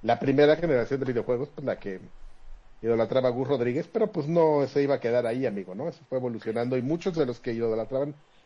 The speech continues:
a Gus Rodríguez, de alguna forma les toca estar ahora en su, en su lugar, ¿no? En ese lugar de, de gente que te ve y, y de, y como tú, eh, respetabas a Gus Rodríguez, pues también te respetan.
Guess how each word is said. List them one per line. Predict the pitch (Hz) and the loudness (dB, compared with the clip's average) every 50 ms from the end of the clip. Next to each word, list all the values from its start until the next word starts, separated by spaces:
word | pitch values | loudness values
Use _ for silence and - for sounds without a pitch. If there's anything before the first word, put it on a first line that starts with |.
| - - - | -20 -12 -6
a | - 110 | -4 -2
Gus | 110 131 139 143 | 0 0 0 2
Rodríguez, | 147 131 135 135 135 131 151 135 120 | 2 2 2 2 2 2 0 0 2
de | 123 | 2
alguna | 117 117 117 131 139 127 | 0 2 2 0 -2 0
forma | - 139 127 131 131 | 0 0 0 0 0
les | 113 - | -2 -2
toca | - 127 - 123 120 | -4 -6 -4 -4 -4
estar | - - 123 117 117 | -2 0 2 2 4
ahora | 110 113 113 110 | 4 4 4 2
en | 107 101 95 | 0 -2 -4
su, | - 98 85 76 - _ _ _ _ _ _ - _ _ _ _ _ _ _ _ _ _ _ _ - | -6 -8 -8 -10 -10 _ _ _ _ _ _ -20 _ _ _ _ _ _ _ _ _ _ _ _ -10
en | 104 101 98 | -8 -8 -8
su | - - 110 101 101 104 101 98 92 - - - - - - 107 | -6 -4 -2 -2 -2 -2 -2 -4 -4 -6 -10 -16 -16 -14 -8 -2
lugar, | 107 104 110 104 139 147 139 123 | 0 2 4 8 10 10 10 10
¿no? | 117 123 139 185 208 | 8 4 4 4 4
En | 165 143 | 4 2
ese | 147 - 165 147 | 0 0 0 -2
lugar | 135 117 127 131 131 139 | 0 0 0 0 0 0
de, | 143 127 113 | 0 -2 -2
de | - 110 110 | -2 -4 -6
gente | - - 120 120 - 151 - | -4 -4 -6 -6 -6 -8 -4
que | - 120 107 | -4 -4 -4
te | - 104 | -4 -4
ve | 92 107 104 113 127 143 | -4 -4 -2 -2 0 0
y, | 143 135 120 104 - - - - - - - - - - _ _ _ _ _ _ _ - | 0 -2 -4 -4 -8 -10 -12 -14 -16 -16 -14 -16 -16 -16 _ _ _ _ _ _ _ -12
y | 104 98 | -10 -6
de, | 101 98 95 92 104 | -4 -4 -6 -6 -8
y | 104 | -12
como | 101 - 107 104 107 104 | -12 -8 -4 -4 -4 -2
tú, | - 127 123 123 123 131 120 117 | -2 -2 -4 -2 -2 -2 0 2
eh, | 113 110 101 101 | 2 2 2 0
respetabas | 104 101 - - 107 117 120 120 - - | -4 -10 -8 -4 0 2 2 2 2 0
a | 104 | -2
Gus | 104 120 120 107 | -2 -2 -2 -2
Rodríguez, | 117 110 110 110 107 - - | -2 -2 -2 -2 -4 -6 -8
pues | - - | -12 -14
también | - - 85 98 98 98 | -12 -8 -6 -6 -6 -6
te | - 95 | -6 -8
respetan. | - - - - - 170 160 - - 196 - | -6 -6 -6 0 0 0 2 0 -2 -8 -8